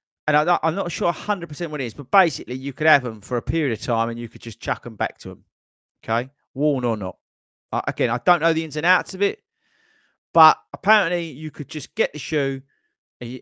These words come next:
and, and run it if you didn't like it and return it, which I think stand up to 'em. That's, that's a decent returns policy.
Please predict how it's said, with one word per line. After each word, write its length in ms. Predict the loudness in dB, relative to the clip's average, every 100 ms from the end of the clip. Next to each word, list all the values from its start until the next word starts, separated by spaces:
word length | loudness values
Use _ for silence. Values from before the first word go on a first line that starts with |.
| -10
and, 240 | -10 -8
and 180 | -10 0
run 200 | 2 2
it 80 | 0
if 80 | -6
you 60 |
didn't 220 | -8 -2
like 180 | -4 -4
it 120 | -12 _ _
and 80 | -12
return 360 | -12 -6 -6 -8
it, 60 | _ _ _ _ _ _ -14
which 180 | -4 0
I 100 | 0
think 240 | -2 -10 _ _
stand 360 | -20 -2 0 2
up 120 | -2
to 100 | -6
'em. 80 | -12
That's, 160 | -12 -12
that's 260 | -12 -12
a 40 | -8
decent 340 | -8 -8 -12
returns 320 | -14 -8 -8
policy. 400 | -8 -14 -14 -20